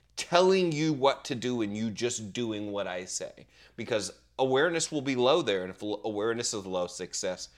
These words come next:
is not likely to come behind it. So we need a higher sense of awareness, and as we,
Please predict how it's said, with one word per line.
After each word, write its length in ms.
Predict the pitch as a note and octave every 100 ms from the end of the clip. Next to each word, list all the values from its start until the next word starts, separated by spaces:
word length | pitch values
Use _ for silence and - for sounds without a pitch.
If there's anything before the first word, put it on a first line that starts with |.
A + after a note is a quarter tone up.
| _ _
is 200 | - F2+
not 320 | G2 F#2 -
likely 380 | G2 F2+ F2+ F2+
to 100 | D2+
come 220 | - D#2
behind 360 | C#2+ - D2+ -
it. 80 | -
So 140 | - F2
we 100 | G2
need 140 | G2+
a 60 | F2
higher 280 | G2+ G2+ G2
sense 240 | G#2 F#2
of 80 | E2
awareness, 460 | D2+ F#2+ E2 A1 - - -
and 100 | G#2+
as 180 | G#2 G2
we, 300 | G2 F#2+